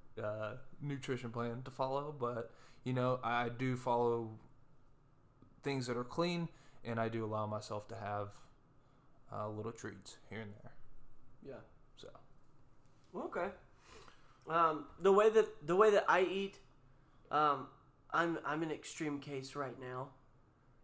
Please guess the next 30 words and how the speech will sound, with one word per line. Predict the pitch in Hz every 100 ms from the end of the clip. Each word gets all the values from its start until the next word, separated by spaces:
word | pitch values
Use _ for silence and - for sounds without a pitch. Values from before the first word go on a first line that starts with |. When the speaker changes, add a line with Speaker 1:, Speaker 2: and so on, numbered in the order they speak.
| - -
Speaker 2:
Um, | 139 131 123 123 - - - - - -
I | 147 160 156
am | 151 151
getting | 160 156
ready | 147 147
for | 147
my | 147 143
next | 143 -
show. | - 156 147 151 - - - - - -
So | - 160 156
the | 165
way | 196 226
that | 202
I | 170
eat | 185 185 -
is | 147 143 -
a | 151
lot | 143 160
of | 151 135
bulking | 156 156 156 139
and | 131
cutting. | 156 147 147 - - - - - -
Um, | 139 135 123 117 -
Ronnie's | 165 190 190
is | 165 151
more | 170
of, | 160
like, | 156 151
a |
lifestyle. | 143 151 - 175 170 202